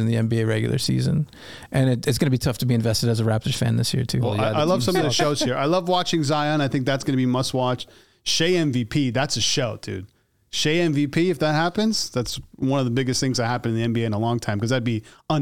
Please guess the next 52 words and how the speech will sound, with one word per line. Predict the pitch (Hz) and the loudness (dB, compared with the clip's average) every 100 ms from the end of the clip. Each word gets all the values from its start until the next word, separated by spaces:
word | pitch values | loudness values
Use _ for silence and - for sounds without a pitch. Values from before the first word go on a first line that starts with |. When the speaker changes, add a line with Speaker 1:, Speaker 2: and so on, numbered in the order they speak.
| 123 | -2
Speaker 3:
unprecedented, | - 131 139 - 104 101 98 98 110 - _ - | -4 -4 -2 -2 -4 -6 -6 -8 -10 -16 _ -4
as | 117 104 | -2 0
they | 110 | -2
say. | 104 117 107 - | 0 -2 -2 -2
Uh, | 120 123 117 | -2 0 0
what | 131 | 0
did | 143 | 0
I | |
see? | 127 120 | 0 -2
LeBron. | 117 160 165 160 - - - | 0 2 2 0 -2 -12 -6
Uh, | 131 | -2
I | 165 | 0
got | 208 233 | 0 0
a | |
few | - 208 | 2 2
more | 180 | 4
on | 165 | 2
this | 156 | 2
list. | 156 143 | 0 0
We | 165 | 0
don't | 147 | 0
have | |
to | 135 | 0
really | 123 | 0
talk | 123 127 | 0 0
about | 127 123 | 0 0
it. | 117 | 0
Dame | 156 147 | 0 2
and | 131 | 2
Giannis, | 139 143 143 | 2 0 0
I | 131 | 0
think | 135 | 0
that | 127 | 0
goes | 131 131 | 0 0
Speaker 2:
Yeah. | |
Speaker 3:
without | - - | 0 0
saying. | 131 135 | 0 0
You | 127 | 0
wanna | 123 | 0
see | 123 | 0
that | 123 117 | 0 0
two-man | - 139 135 117 | 0 0 2 2
game | 135 | 2
Speaker 2:
Absolutely. | 135 165 185 - | 2 0 -4 -6
Speaker 3:
between | - 131 147 | -4 0 0
them. | 147 | 2
How | 135 156 | 0 0
far | - 147 | 0 0
can | 147 | 2
they | 143 | 0
actually | 139 131 135 | 0 0 -2
go? | 117 123 135 | 0 0 -2